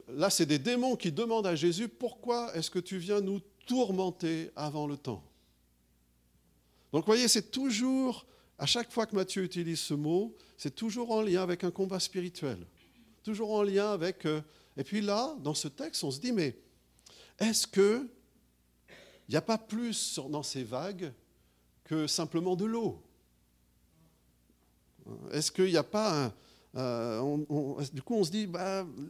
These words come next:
c'est peut-être plus qu'une tempête que ce que les, euh, disciples traversent. » En tout cas, Matthieu nous oriente vers une opposition démoniaque au projet,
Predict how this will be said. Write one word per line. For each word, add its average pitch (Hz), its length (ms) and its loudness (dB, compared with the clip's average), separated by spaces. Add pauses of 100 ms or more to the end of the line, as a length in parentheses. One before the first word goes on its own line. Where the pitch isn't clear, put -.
(1040)
c'est - 180 2
peut-être 226 300 -4
plus 233 180 2
qu'une 226 200 -2
tempête 226 760 -4 (640)
que 165 160 2
ce 156 120 -2
que - 120 0
les, 147 380 6
euh, 113 260 6
disciples 135 440 -2
traversent. » - 720 -6 (640)
En 165 80 6
tout 202 120 0
cas, 247 300 2 (180)
Matthieu 202 340 4
nous 202 220 4
oriente 185 640 2 (380)
vers 175 240 4
une 160 140 8
opposition 175 600 4
démoniaque 147 560 2
au 135 60 2
projet, 139 520 -2